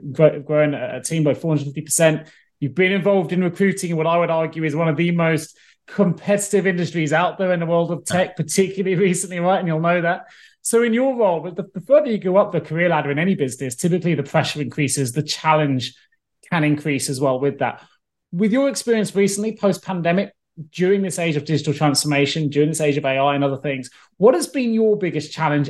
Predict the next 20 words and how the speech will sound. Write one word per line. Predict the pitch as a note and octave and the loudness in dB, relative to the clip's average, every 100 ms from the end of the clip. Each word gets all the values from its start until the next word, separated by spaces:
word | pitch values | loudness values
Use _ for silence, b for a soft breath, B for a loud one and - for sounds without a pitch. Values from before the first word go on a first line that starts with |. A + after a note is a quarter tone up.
| - | 0
A, | G#3 B3+ | 2 2
to | - A3+ | 0 -2
recruit | F#3 - - F3 G#3 F#3+ | -2 -4 0 2 2 -4
the | |
teams | E3+ F#3 E3+ C#3 | -4 2 4 4
that | - | 0
you | C#3+ | -6
have, | - B2+ C3 E3+ | -4 -2 0 0
and, | D#3+ C#3 | 0 0
and | D3+ C#3+ | -2 0
what | F#3+ | 0
have | E3+ | 0
you | E3+ | -2
used | D#3 E3 - | 0 -2 -2
to | D#3+ | -2
support | - D3+ D3 - | -2 2 2 4
those | B2+ B2+ | 0 -4
things? | C3+ C#3 E3 B B B - | -6 -6 -8 B B B -4
And | F#3 D#3+ | -2 2
B, | A3+ B3 G#3+ | 2 2 -2